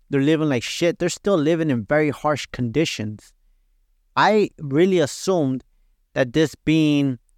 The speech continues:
twenty twenty-three and this being, you know, Iraq and Syria and places that we have been in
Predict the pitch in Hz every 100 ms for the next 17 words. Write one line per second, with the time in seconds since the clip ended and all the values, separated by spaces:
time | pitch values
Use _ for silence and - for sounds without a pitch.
0 | _ - - 160 156 - 151 127 - 139
1 | 151 147 151 - - 131 131 127 127 127
2 | 127 120 139 147 - 151 147 143 135 123
3 | 117 110 _ - 151 143 127 127 117 123
4 | 120 127 131 131 127 - 120 - 127 123
5 | 127 127 - 139 147 170 147 120 131 131
6 | 143 107 139 135 135 135 135 131